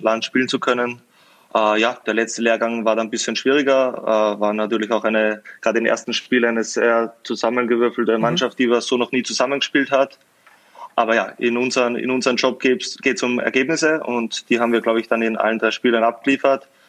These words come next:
Speaker 1: Natürlich war's jetzt kein Leckerbissen für die Zuschauer, aber die Ergebnisse haben passt.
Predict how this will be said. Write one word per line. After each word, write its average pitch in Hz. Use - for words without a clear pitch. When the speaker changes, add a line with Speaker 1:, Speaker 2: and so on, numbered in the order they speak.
Speaker 1:
Natürlich 127
war's 117
jetzt -
kein 117
Leckerbissen 120
für 120
die 123
Zuschauer, 139
aber 107
die 120
Ergebnisse 110
haben 104
passt. 104